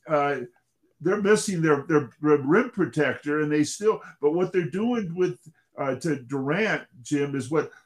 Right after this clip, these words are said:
uh, traditionally is the only way to,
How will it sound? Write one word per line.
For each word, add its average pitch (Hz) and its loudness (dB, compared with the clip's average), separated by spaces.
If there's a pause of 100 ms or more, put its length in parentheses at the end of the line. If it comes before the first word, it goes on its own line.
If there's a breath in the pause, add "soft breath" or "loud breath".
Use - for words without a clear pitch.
(160 soft breath)
uh, 131 -2 (440)
traditionally 160 0
is 139 -6
the 147 -4
only 185 -2
way 175 0
to, 135 0